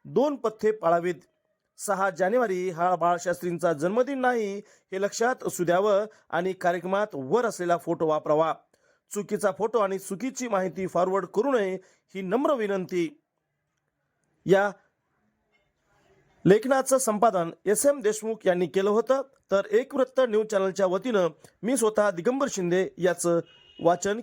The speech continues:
केलेलं आहे. पुन्हा एकदा तमाम पत्रकार बांधवांना, ते इलेक्ट्रॉनिक्स मीडियाचे असतील, प्रिंट मीडियाचे असतील,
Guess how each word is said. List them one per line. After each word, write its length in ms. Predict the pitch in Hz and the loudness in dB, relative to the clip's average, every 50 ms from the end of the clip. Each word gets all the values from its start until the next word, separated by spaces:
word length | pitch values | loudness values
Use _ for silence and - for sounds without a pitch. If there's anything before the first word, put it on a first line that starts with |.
| - - | -6 -2
केलेलं 220 | 175 160 165 151 | 0 2 4 4
आहे. 300 | 147 139 135 165 160 156 - _ _ _ _ _ _ _ _ _ _ _ _ | 2 2 0 -2 -2 -2 -4 _ _ _ _ _ _ _ _ _ _ _ _
पुन्हा 280 | - 185 185 180 180 190 | 0 2 2 4 2 2
एकदा 280 | 202 196 208 220 233 233 - - _ _ _ - | 2 2 2 2 2 0 -2 -12 _ _ _ 0
तमाम 320 | 196 190 208 240 269 285 | 2 4 4 2 2 2
पत्रकार 480 | 269 269 262 269 254 254 220 240 233 220 | 0 0 -2 0 -2 -2 2 2 0 0
बांधवांना, 560 | 190 185 185 185 190 196 190 185 185 180 180 175 - _ _ - | 0 -2 -2 0 0 0 2 2 2 2 2 0 -4 _ _ -4
ते 80 | 190 185 | -2 0
इलेक्ट्रॉनिक्स 520 | 185 190 185 - 196 196 190 190 190 - | 0 0 0 2 0 2 2 0 -4 -2
मीडियाचे 300 | 156 175 208 240 220 233 | 2 2 2 2 2 -2
असतील, 320 | 240 226 - - 262 262 254 - _ _ _ _ - | -2 -2 -2 -4 -4 -4 -6 -8 _ _ _ _ -4
प्रिंट 220 | - 277 311 311 285 | -2 0 0 0 0
मीडियाचे 360 | 262 226 220 208 156 202 196 | 2 2 2 2 2 2 0
असतील, 400 | 185 180 - - 202 180 156 | 0 0 -4 -4 -4 -4 -4